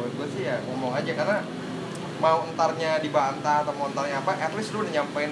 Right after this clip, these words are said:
point of view lu. Dan menurut gue keren dari sebuah interview adalah si na-, si yang interview ini memang udah punya,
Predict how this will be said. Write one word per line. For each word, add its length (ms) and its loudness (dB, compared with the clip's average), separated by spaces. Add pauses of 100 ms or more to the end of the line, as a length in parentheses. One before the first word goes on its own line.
point 160 -2
of 160 0
view 160 -2
lu. 80 -4 (320)
Dan 160 0
menurut 160 -2 (160)
gue 160 4 (560)
keren 240 2
dari 240 -4
sebuah 240 -2
interview 320 -2
adalah 400 0
si 240 -6
na-, 320 -4
si 320 -4 (400)
yang 160 -2
interview 400 -4
ini 80 -4
memang 320 0
udah 160 0
punya, 480 -2